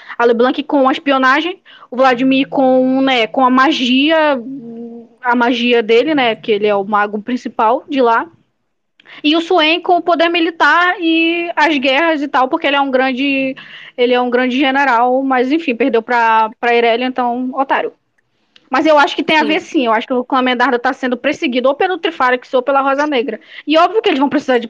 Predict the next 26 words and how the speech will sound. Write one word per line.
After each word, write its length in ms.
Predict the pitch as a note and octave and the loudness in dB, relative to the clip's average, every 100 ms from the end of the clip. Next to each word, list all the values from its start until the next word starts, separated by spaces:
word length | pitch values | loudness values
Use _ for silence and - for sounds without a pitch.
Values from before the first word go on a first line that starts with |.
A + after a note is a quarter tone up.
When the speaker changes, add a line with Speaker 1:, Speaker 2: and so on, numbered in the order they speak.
| - | -10
Speaker 1:
de, 400 | A3+ G#3 A#3 A3+ | -8 -2 0 0
de 120 | G#3 A#3 | 0 0
ajuda, 340 | A#3+ A3 A3 | 0 0 -2
porque 260 | A3+ C4 C4 | -2 -2 0
eles 320 | A3+ A#3 B3+ | 0 0 -2
tão 280 | - C#4+ C#4 | 0 2 2
dentro 280 | C#4 E4+ | 0 -2
de 80 | F4+ | -2
Noxus. 480 | C#4+ A3 - - - _ - - - | -2 -2 -6 -20 -20 _ -20 -16 -6
Eles 180 | B3 | -4
tão 120 | - D4 | 0 2
muito 340 | B3+ D4 D#4+ | 4 4 2
vulneráveis. 600 | C4 B3 A3+ G#3 A3 - _ - | 0 0 0 -4 -10 -16 _ 0
Ou 140 | A#3 | 0
eles 140 | C#4 | 0
fizeram 280 | F4 D#4 C4+ | -2 0 0
alguma 220 | C4 D4 | 2 0
coisa, 300 | E4+ C4 C4+ | 0 0 0
ou 20 | D4+ | -2
eles 100 | - | 0
tão 120 | D#4 | 0
devendo 300 | D4 C#4 C#4 | 0 0 -2
alguma 220 | C#4 C#4 | 0 0
coisa 220 | C#4 C#4+ | 0 -2
pra 80 | D4+ | 0
LeBlanc. 280 | D#4+ D#4+ C#4+ | -2 -4 -10